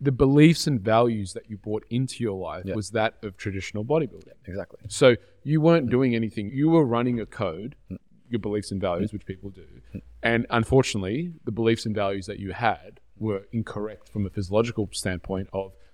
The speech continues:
Speaker 1: "If I do this, I'm gonna preserve muscle."
Speaker 2: Mm.
Speaker 1: And, and often we, we go on these things and it doesn't give the result that we want. And it's the beliefs and values that we don't question or think to question because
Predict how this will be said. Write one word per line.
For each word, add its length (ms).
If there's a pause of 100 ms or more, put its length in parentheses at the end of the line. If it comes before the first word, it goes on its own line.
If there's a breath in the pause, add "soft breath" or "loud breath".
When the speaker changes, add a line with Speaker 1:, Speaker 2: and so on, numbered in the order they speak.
(360)
Speaker 1:
"If 140
I 80
do 220
this, 400 (200)
I'm 220
gonna 160
preserve 340
muscle." 520
Speaker 2:
Mm. 80 (360)
Speaker 1:
And, 260
and 120
often 460 (320)
we, 160
we 100
go 240
on 120
these 180
things 220
and 80
it 80
doesn't 240
give 180
the 80
result 300
that 100
we 100
want. 320
And 140
it's 100
the 80
beliefs 300
and 80
values 300
that 120
we 60
don't 180
question 400
or 120
think 240
to 80
question 440
because 360